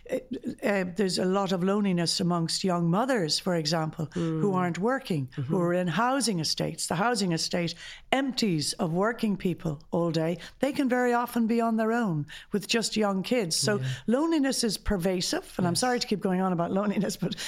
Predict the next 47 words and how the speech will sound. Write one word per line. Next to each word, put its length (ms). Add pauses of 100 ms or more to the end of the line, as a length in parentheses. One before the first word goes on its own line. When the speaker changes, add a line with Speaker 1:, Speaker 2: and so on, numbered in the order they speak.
(120)
Speaker 1:
it's 140
Speaker 2:
No. 60
Speaker 1:
part 240
of 80
the 60
variety, 800 (200)
and 140
it's 140
part 340
of 100
laughter, 540
and 100
it's 140
part 320
of 80
having 280
a 40
purpose 680
in 140
life. 360 (340)
It's 160
key 600 (120)
to 120
share 400
with 200
others. 360 (280)
There's 160
a 60
great 360
experiment, 640
actually, 360
showing 380
how 120
important 420
sharing 680
is. 280 (800)
Um, 220 (400)
it 100
was 160
Speaker 2:
Mm. 40 (280)
Speaker 1:
done 320
<clears throat> 20
in, 220
in 260
University 520
of 80
California, 640